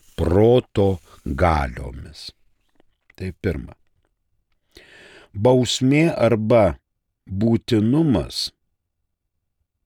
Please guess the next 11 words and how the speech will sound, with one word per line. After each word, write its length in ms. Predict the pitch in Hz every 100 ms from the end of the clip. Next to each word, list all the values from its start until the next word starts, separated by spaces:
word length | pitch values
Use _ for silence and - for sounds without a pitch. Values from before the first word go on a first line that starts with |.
| _ _ _ _ _ _ _ _ _ _ -
pagal 560 | 147 147 104 110 135 - _ _
tūkstantis 760 | - 123 - - 117 110 113 -
trys 280 | 107 117 -
šimtai 680 | - 104 98 - 123 139 - _ _ -
dvidešimt 960 | 76 98 135 120 120 - - 113 110
ketvirto 960 | - 113 - 110 107 120 107 - 95 87
kanono 800 | - 95 90 92 139 135 78 65 - _ _ _ _ _ _ - _ _ _ _
pirmo 420 | 113 123 123 113 95
paragrafo 1120 | 107 104 101 92 104 123 139 117 - 71 - _ - - - - - - _ - - - -
penktą 800 | 113 120 131 - - 117 110 110
numerėlį. 1200 | 104 107 107 107 107 107 113 92 73 64 67